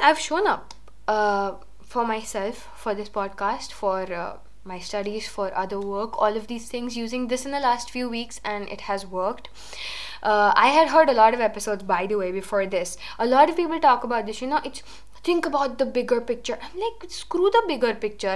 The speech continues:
I want to do this. Should that not be enough?" Yes, that's usually enough, but sometimes it's really not. So, for the times when it's not enough, and even for the times when it is, so, you know, so that you know when the harder times hit what you should do,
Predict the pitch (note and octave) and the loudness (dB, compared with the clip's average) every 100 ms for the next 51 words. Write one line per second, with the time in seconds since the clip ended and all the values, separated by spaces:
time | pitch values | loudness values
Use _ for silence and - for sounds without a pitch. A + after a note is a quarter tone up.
0 | G3+ A3+ C#4 D4 C4+ C4+ B3+ - G#3+ F3+ | 0 0 0 -2 -4 -4 -4 -4 -6 0
1 | G#3 A3+ G#3 G3 G#3+ C4 B3+ E4+ - A#4+ | 2 2 -4 -4 -4 -2 2 0 2 0
2 | A4 D#4 D4+ C4 A#3+ A#3+ A#3 G#3+ G#3 G#3 | 2 0 -2 -6 -4 -4 -4 -2 -4 -6
3 | G#3+ G#3 G#3 G#3+ B3 B3+ A#3+ A#3+ G3+ G3 | -12 -8 -8 -6 -6 -4 -4 -4 -6 -6
4 | F#3 F3 G3 - - - - - - A3 | -6 -6 -6 -10 -12 -12 -12 -6 2 2
5 | - - - - - - - - - - | 0 -12 -14 -14 -14 -14 -14 -16 -16 -14
6 | - C4+ C#4+ C#4+ C#4+ C#4+ A#3+ B3 B3+ B3 | -4 0 4 6 6 4 0 0 0 -4
7 | A#3+ A3+ A#3 A#3+ A3+ G#3+ B3+ - B3 C4 | 2 4 4 2 2 2 0 -4 -6 -4
8 | D4 D#4 E4 E4+ E4+ D#4 C#4 C#4+ D4+ - | -6 -6 -6 -4 -4 -2 -2 -2 -4 0
9 | D4+ F#4 - - - - - - - - | 2 2 0 -8 -16 -16 -16 -16 -16 -10
10 | - C4 A#3+ - A#3+ C4 D4+ B3+ A#3 G#3 | -2 0 0 0 -2 0 0 0 0 0
11 | A#3 A#3 A#3 B3 C#4+ B3 A#3 A3+ A3+ A#3 | -2 0 2 4 2 2 -2 -2 -4 -4
12 | A3+ A3+ A3 A3 G#3+ - G#3+ G3+ G3+ G3+ | -4 -4 -4 -4 -8 -8 -8 -4 -6 -6
13 | G3+ G3+ G3 F3+ C4+ G3+ | -8 -8 -8 -4 -2 -4